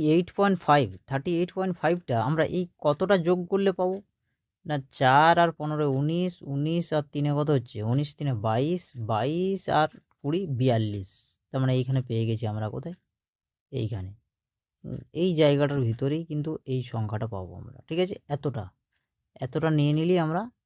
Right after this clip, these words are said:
এই সংখ্যাটাকে পেয়ে যাচ্ছি এর মধ্যেই, ঠিক আছে? তার মানে এটা যে শ্রেণীটা যেটা পাবো আমরা, সেটা পাবো কত? একশো পঁচিশ থেকে একশো পঁয়তাল্লিশ,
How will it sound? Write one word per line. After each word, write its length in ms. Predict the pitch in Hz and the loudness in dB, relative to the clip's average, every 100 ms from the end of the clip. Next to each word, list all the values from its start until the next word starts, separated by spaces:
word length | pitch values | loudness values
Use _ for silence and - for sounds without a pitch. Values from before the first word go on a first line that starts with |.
| _ - | _ -6
এই 140 | 151 151 - | -4 -4 -8
সংখ্যাটাকে 480 | - 127 120 131 147 | -8 -4 -2 -2 -4
পেয়ে 220 | - 110 | -4 -4
যাচ্ছি 200 | 107 104 104 | -4 -4 -6
এর 120 | 104 | -6
মধ্যেই, 440 | 98 95 - 101 110 | -6 -8 -14 -18 -12
ঠিক 140 | - 175 | -4 -2
আছে? 160 | 196 247 _ _ _ _ - | -2 -6 _ _ _ _ -2
তার 80 | 180 | 2
মানে 140 | 196 190 | 4 2
এটা 180 | 202 254 - _ _ 156 147 | 2 -4 -10 _ _ -14 -4
যে 160 | 170 175 | -2 -2
শ্রেণীটা 560 | - - 170 202 185 151 | -4 0 4 4 4 4
যেটা 220 | 123 117 | 2 0
পাবো 240 | 113 104 107 | -4 -6 -4
আমরা, 240 | 107 123 170 _ _ _ _ | -4 -6 -8 _ _ _ _
সেটা 180 | - 151 | -4 -2
পাবো 220 | 151 165 175 | 2 2 2
কত? 160 | 190 214 - _ _ - | 0 -2 -8 _ _ -10
একশো 280 | 143 - 165 | -10 -4 -4
পঁচিশ 340 | 143 139 151 - | -4 -4 -6 -4
থেকে 220 | 156 156 | -6 -2
একশো 280 | 127 120 - | -2 -2 -8
পঁয়তাল্লিশ, 480 | 127 104 101 107 104 | -8 -6 -6 -8 -10